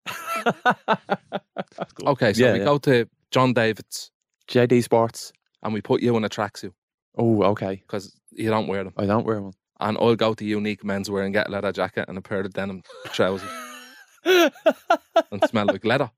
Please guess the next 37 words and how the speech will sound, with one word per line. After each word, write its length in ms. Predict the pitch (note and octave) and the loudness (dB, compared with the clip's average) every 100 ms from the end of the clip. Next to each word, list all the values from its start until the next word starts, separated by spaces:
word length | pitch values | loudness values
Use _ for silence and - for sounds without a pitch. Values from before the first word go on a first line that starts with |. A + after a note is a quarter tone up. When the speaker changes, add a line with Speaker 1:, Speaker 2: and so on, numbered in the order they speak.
| _ - | _ 0
Speaker 2:
Yeah? 240 | B3 D3+ F#3 G#3 A3 | 2 2 -2 -4 -2
Speaker 1:
Yeah. 260 | - A#2+ E3 - _ | 4 6 4 2 _
Speaker 2:
They'd 180 | - F#3+ | -8 -6
never 340 | D#3+ A2 D3+ C#3 | -2 -2 -2 -4
fucking 340 | - A2+ G2 | -8 -12 -8
know 160 | G2 F#2 | -6 -8
it's 140 | - | -10
us. 220 | F2+ - _ _ | -14 -18 _ _
Speaker 1:
So, 340 | - G#3 F#3 - | 2 6 6 4
hang 220 | G#3 G#3 | 0 0
on. 80 | - | -2
There's 240 | C#3 F3+ E3+ | 0 2 4
a 60 | |
copper 380 | E3+ - A#3+ G#3+ | 2 2 2 4
with 160 | F3+ E3 | 4 4
us 100 | D3+ | 2
this 180 | D3+ C#3+ | 0 2
whole 180 | C#3+ C3 | 2 2
time. 420 | - D#3+ C3 G#2 - | 2 2 2 -2 -2
I 60 | |
w-, 120 | A#2+ - D2+ | -2 0 0
is 100 | B2 | 2
Speaker 2:
He's 80 | D#3+ | 2
Speaker 1:
this 100 | F#3+ | 4
all 120 | F#3+ | 4
Speaker 2:
recording 340 | D3 C#3+ A2+ | 6 2 -2
it. 60 | F#2 _ - | -14 _ 2
He's 80 | F#3 | 4
Speaker 1:
He's 80 | |
Speaker 2:
just 120 | E3 D#3+ | 6 4
Speaker 1:
rec- 80 | |
Speaker 2:
not 60 | D3+ | 2
coming 200 | D#3 C3 | 4 2
into 160 | C#3 G2+ | 2 -2
the 80 | |
changing 420 | A2+ A#2 A#2 A2+ G#2+ | -4 -2 0 -2 -8
rooms. 320 | F#2+ F#2 | -10 -12